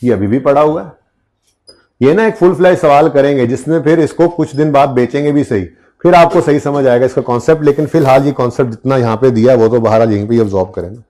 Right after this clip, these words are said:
ठीक है। और इधर देखें, यकम जनवरी तेरह पर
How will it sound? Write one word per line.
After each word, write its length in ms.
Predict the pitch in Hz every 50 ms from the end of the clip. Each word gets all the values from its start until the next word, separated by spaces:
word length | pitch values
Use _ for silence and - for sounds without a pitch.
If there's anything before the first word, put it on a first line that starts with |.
| _ _ _ _ _
ठीक 140 | - 107 123
है। 140 | 165 - - - _ _ _ _ _ _ _ _ _ _ _ _ _ _ _ -
और 240 | 127 135 143 147
इधर 160 | 156 165 170 156
देखें, 320 | 135 120 - 107 92 87 - _ _ _ _ 113
यकम 460 | 120 143 143 - - 170 185 190 170
जनवरी 420 | 156 151 151 147 151 151 185 202 175 - - - - - - - - - _ _ _ _ -
तेरह 280 | 147 151 156 175 185 165
पर 220 | - 131 123 143